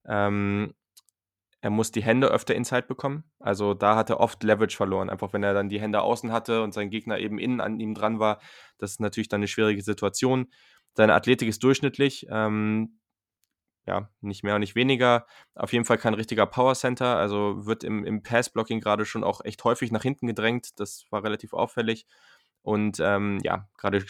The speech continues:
gerade gegen sehr, sehr schnelle Spieler hat er zu Beginn auch schon mal Probleme gehabt und hat sich dann oft in diesem sogenannten Recovery Mode, also gerade direkt nach dem Snap sofort irgendwie jemand an ihm vorbeigekommen und dann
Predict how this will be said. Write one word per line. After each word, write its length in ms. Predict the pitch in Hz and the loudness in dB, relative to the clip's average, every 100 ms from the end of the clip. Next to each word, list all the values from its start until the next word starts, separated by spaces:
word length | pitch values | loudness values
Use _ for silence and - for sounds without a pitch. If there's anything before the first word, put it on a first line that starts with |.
| - | -8
gerade 400 | 90 104 110 120 | -8 4 4 4
gegen 280 | 113 110 104 | 2 0 2
sehr, 160 | 104 | 2
sehr 100 | 101 | 0
schnelle 300 | - 104 104 | 2 0 0
Spieler 460 | - 107 95 95 - _ _ _ | -2 -2 0 0 -2 _ _ _
hat 140 | 104 98 | -6 -6
er 80 | 95 | -6
zu 140 | 95 | -6
Beginn 240 | 95 104 | -2 0
auch 120 | 85 95 | 0 0
schon 180 | 101 | -2
mal 180 | 98 95 | 0 0
Probleme 420 | - 104 104 104 | -2 -6 -2 -2
gehabt 300 | 95 98 95 | 2 2 2
und 220 | 92 98 - | -4 -6 -4
hat 180 | 104 | -4
sich 80 | - | -2
dann 160 | 107 101 | -2 0
oft 180 | 104 107 | 0 -2
in 60 | |
diesem 180 | 101 98 | -4 -2
sogenannten 400 | 101 104 101 104 | -2 0 -2 -2
Recovery 540 | 101 - 104 101 98 | -6 -2 -2 0 0
Mode, 340 | 95 92 92 - | 0 0 -2 -4
also 360 | 92 95 95 - _ _ - | -4 -2 -4 -6 _ _ -4
gerade 200 | 101 95 | -2 0
direkt 280 | 101 101 | -2 0
nach 80 | 104 | -2
dem 100 | 101 | -2
Snap 260 | - 107 - | 0 -2 -2
sofort 360 | 98 - 104 - | -4 0 0 0
irgendwie 260 | 104 101 | -6 -6
jemand 300 | 98 104 92 | -4 -2 -2
an 80 | 101 | -2
ihm 100 | 101 | -4
vorbeigekommen 640 | 101 98 101 98 110 101 | 0 0 0 0 -4 -2
und 140 | 98 101 | -2 -2
dann 200 | 98 | -4